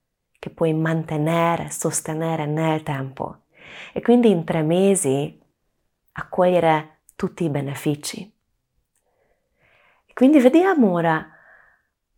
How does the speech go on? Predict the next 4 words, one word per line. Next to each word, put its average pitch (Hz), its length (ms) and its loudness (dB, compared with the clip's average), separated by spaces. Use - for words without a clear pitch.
Oltre 220 320 6
di, 175 500 -2
delle 180 240 2
possibilità, 180 1120 2